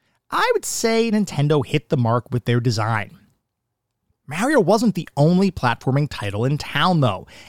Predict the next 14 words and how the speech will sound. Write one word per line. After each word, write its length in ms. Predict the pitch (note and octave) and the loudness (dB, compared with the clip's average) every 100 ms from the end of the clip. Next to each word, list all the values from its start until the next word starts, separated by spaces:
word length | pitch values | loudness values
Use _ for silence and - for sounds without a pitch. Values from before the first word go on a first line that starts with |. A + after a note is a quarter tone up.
| - | 0
and 100 | D3+ | 0
in 100 | D3+ | 2
fact, 360 | D4 E4 - - - - | 0 -2 -6 -20 -20 -4
nineteen 360 | E3 B3+ B3 | -2 -2 -2
ninety-one 500 | C#4 A#3 A3+ A3+ A#3+ | 0 0 2 2 2
saw 240 | A3+ F3+ D#3+ | 0 2 0
the 160 | G3 | 0
introduction 500 | F#3 F3+ E3 C#3+ - | -2 0 0 0 0
of 120 | F3+ B2+ | -2 0
Mario's 400 | A2 A2+ C3 - | -2 0 0 -2
stiffest 500 | - C#4 D4 D4+ - | -2 -2 0 -2 -2
competition 540 | - - E3 F3+ F#3+ | -2 -2 0 0 0
to 80 | F3 | 0
date, 280 | D3+ B2+ | 0 -2